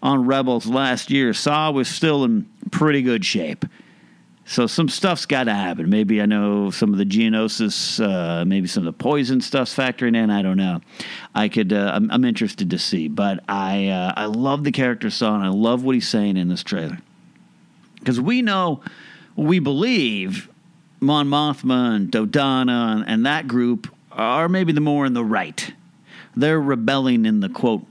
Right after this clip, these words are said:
right way. But Saw's got his points, and Saw's had his successes. So I'm curious to see. And also on who he's talking to.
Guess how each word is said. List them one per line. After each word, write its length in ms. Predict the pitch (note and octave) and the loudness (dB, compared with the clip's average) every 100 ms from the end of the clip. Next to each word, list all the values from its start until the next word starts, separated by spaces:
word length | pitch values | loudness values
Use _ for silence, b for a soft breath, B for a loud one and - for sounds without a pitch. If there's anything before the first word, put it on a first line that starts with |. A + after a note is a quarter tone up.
| - | -10
right 400 | F#2 F#2+ G#2 F#2 | -4 -2 -2 -2
way. 440 | F2+ D2 C#2+ - B B B B B _ - | -4 -4 -10 -16 B B B B B _ -6
But 260 | G#2 A2 - - - _ _ _ _ _ _ _ _ _ - - | -2 -2 -4 -16 -20 _ _ _ _ _ _ _ _ _ -20 -10
Saw's 340 | - A#2 A2 G#2+ | -2 0 0 0
got 160 | A#2 | 0
his 140 | G#2+ - | 0 0
points, 500 | B2 B2 A#2+ - - _ _ | 2 2 0 -6 -14 _ _
and 100 | - | -4
Saw's 320 | A#2 G#2 G2+ | 0 2 0
had 180 | A2 G2 | 0 0
his 140 | F#2+ | -2
successes. 720 | - G2 - B2 - A2 - - B B B B | -4 -4 -2 0 0 -2 -4 -12 B B B B
So 140 | - A2 | -4 -2
I'm 80 | F#2+ | 0
curious 320 | G#2 G2 F#2 | 0 0 0
to 100 | G2 | -4
see. 320 | - A#2 G#2 | -2 0 2
And 80 | G#2 | 2
also 420 | B2 C#3 D3 C3 | 0 0 0 0
on 300 | - B2+ A2+ | 0 0 0
who 160 | C3+ E3+ | 0 0
he's 120 | F3 | 2
talking 400 | - F#3 F#3 F#2+ | 0 0 0 -2
to. 140 | - | -4